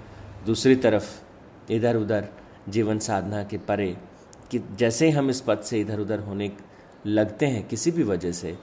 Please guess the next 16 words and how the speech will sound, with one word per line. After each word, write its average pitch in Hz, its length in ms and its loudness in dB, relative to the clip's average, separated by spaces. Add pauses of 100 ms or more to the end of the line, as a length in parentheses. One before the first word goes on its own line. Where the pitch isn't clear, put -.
(320)
कहते 101 200 -6
हैं, 107 140 -8 (280)
"मैं 104 200 -2
तुम्हें 101 300 -4 (280)
मार्ग 107 680 4
दिखाने 101 480 0
के 92 140 -4
लिए 87 240 -2 (340)
अंतरात्मा 113 720 2
की 120 140 -2
आवाज़ 98 420 4
बनकर 95 380 -6 (340)
सदा 95 580 -2
तुम्हारे 92 440 -6
साथ 73 440 -8
हूँ।" - 100 -14